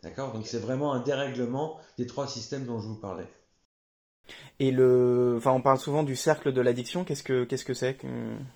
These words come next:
Speaker 1: Alors, le cercle de l'addiction, donc, c'est, bah, c'est que progressivement, c'est ce que je vous disais, le, le besoin,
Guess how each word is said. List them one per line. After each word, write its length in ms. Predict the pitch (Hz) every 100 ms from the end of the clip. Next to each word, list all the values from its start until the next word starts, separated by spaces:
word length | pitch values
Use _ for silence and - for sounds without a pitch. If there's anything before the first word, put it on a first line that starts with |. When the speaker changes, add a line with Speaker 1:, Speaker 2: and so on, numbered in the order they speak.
| _ _ _ _ -
Speaker 1:
Alors, 160 | 104 113
le 100 | 120
cercle 360 | - 160 135
de 80 | 135
l'addiction, 560 | 131 127 131 - 175 175
donc, 180 | 127
c'est, 540 | 110 120 117 110 107 - _ _ _ -
bah, 120 | 104
c'est 200 | - 123
que 100 | 135
progressivement, 840 | 123 160 151 160 - 131 143 196
c'est 140 | 196 -
ce 80 |
que 120 | - 113
je 60 |
vous 120 | 110
disais, 560 | 110 113 120 156 196 - - - - -
le, 680 | 113 113 113 113 110 107 107
le 160 | 104 107
besoin, 600 | 123 120 131 202 208